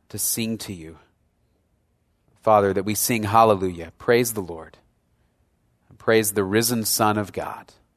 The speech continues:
Jesus Christ, our Savior, the only one in whom there is life, the only one in whom there is an understanding of who you are,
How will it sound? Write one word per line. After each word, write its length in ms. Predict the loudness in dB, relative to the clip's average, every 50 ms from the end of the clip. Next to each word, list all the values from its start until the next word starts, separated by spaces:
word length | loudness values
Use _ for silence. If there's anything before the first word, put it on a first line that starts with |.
| _ _ _ _ _ _ _ _ _ _ _ _ _ _ _ _ _ _ _ _ _ _ _
Jesus 400 | -10 -4 -4 -4 -2 -2 -4 -6
Christ, 400 | 2 4 6 6 6 4 2 0
our 80 | -2 0
Savior, 580 | 0 2 2 4 2 2 0 -2 -2 -2 -2 -6 -10
the 140 | -10 -8 -4
only 320 | -2 -2 0 0 0 -2
one 300 | -2 -4 -6 -8 -10 -14 -20 _ _ _ _ _ _ _ _ _
in 120 | -18 -14 -10
whom 200 | -8 -8 -6 -6
there 160 | -6 -6 -6
is 120 | -6 -4
life, 640 | -2 0 2 2 2 0 -4 -10 -18 -20 -20 -20 _ _ _ _ _ _ _ _ _ _ _ _ _ _ _ _ _ _
the 140 | _ -8 -6
only 260 | -4 0 0 0 0
one 260 | 0 -4 -6 -6 -8
in 120 | -12 -14
whom 220 | -10 -8 -8 -6 -6
there 180 | -4 -4 -4
is 80 | -4 -6
an 100 | -8 -8
understanding 720 | -10 -8 -8 -6 -6 -6 -6 -4 -6 -6 -6 -8 -10 -12
of 120 | -14 -16 -12
who 100 | -12 -10
you 260 | -10 -8 -10 -10 -8
are, 300 | -10 -10 -12 -12 -14